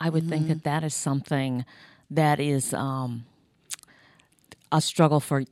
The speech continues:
Speaker 1: the young girls, too.
Speaker 2: Mm-hmm.
Speaker 1: Because, eh, like you said, we didn't have, well, with me anyway,
Speaker 2: Mm-hmm.
Speaker 1: I didn't have all these,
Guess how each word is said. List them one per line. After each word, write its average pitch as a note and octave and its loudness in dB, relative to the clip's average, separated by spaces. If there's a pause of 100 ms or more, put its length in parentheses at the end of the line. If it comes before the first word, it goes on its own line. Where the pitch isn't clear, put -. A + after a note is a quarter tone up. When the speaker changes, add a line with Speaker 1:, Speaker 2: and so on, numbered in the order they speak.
Speaker 1:
the D3 -2
young D3 -2
girls, A2 -10
too. D#3+ -4
Speaker 2:
Mm-hmm. D3+ -8 (540)
Speaker 1:
Because, - 2
eh, F#3+ -4 (120)
like F#3 -2
you G#3+ 4
said, - -2 (100)
we G3 2
didn't C#4 -2
have, E3+ -2
well, - -10 (520)
with B2 -8
me E3 6
anyway, C3+ 4
Speaker 2:
Mm-hmm. F3 2
Speaker 1:
I E3 10
didn't G3 8
have E3+ 8
all C#3 6
these, C3 -4